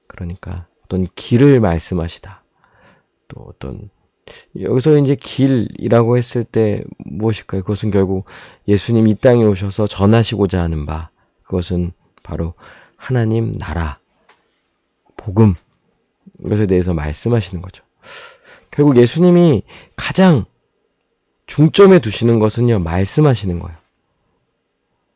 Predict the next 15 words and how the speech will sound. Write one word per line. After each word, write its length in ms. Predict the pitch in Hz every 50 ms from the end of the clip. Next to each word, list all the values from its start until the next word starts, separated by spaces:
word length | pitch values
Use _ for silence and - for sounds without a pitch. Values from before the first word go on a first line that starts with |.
| _ _ _ _
말씀하심으로 1120 | - 90 90 95 101 - - 127 127 123 117 113 - - 113 110 110 120 139 156 180 175 _ _ _ _ _ _ _ _ _ _
사람들에게 960 | - - - 160 156 151 151 151 127 143 135 135 127 127 139 131 107 90 - _ _ _ _ _ _ _ _ _ _ -
어떠한 280 | - 107 - 139 131
소식을 540 | 127 - - 190 190 - - 180 147 156 139
전해주시고 1000 | - - - 95 98 104 104 101 95 - 87 - - - - - 113 123 147 143 - _ _ _ _ _ _
또 100 | - 107 - -
깨닫게 460 | 135 165 175 190 175 - - 131 117
하시고, 500 | 104 98 - - - _ - - 92 - _ _ _ _ _ _ _ _ _ _ _ _ _ _ _ _ _ _ _ _ _ _ _
그리고 580 | - - 104 101 98 110 110 107 104 110 113 - _ - - _ _ _
그들이 360 | - - 104 127 127 127 127 - -
또한 480 | - 139 135 131 131 139 151 151 147 - _ -
이 120 | 110 117
말씀을 540 | 110 104 98 110 120 - - 156 156 160 147
통하여 560 | - - 151 139 139 143 143 143 147 147 143 - - - _ _ _
변화되고 840 | - - 87 98 110 123 127 123 107 110 104 95 101 98 104 101